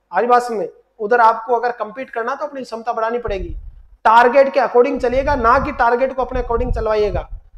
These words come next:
और जिंदगी में जो आप सोचते हैं वही बनते हैं, इसलिए positive रहिएगा, मेहनत करते रहिएगा और मेहनत करने वालों से तो दूर रहिएगा। Getting my point? तो late menopause कारण बनेगा, early मेनार्की कारण बनेगी, poor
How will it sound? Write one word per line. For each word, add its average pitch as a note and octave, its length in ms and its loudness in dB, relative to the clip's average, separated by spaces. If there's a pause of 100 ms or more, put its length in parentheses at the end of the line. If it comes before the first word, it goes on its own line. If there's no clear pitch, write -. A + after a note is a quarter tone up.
(140)
और F#3 120 -8
जिंदगी A#3 360 -6
में C4 120 0
जो C4 80 2
आप A#3+ 160 4
सोचते A#3 380 -4
हैं G#3+ 60 -2
वही A#3 120 -2
बनते A#3 260 -8
हैं, C#4 80 -12
इसलिए A#3+ 260 -12
positive G#3+ 320 -6
रहिएगा, C4 280 -4
मेहनत C4 280 -6
करते B3 240 -6
रहिएगा A#3 260 2
और G3 160 -2
मेहनत C4 320 2
करने C4 180 0
वालों C4 200 2
से C4 100 -8
तो A3+ 120 -16
दूर B3 180 -6
रहिएगा। G3+ 320 -2 (420)
Getting A#3+ 160 4
my C4 80 8
point? C4 240 -2 (240)
तो A3+ 60 -8
late A#3+ 360 4
menopause C4+ 380 0
कारण C4 240 -2
बनेगा, C4 260 -2
early C4 500 -2 (160)
मेनार्की A#3 440 0
कारण B3+ 280 2
बनेगी, B3 280 -4
poor C4 340 -4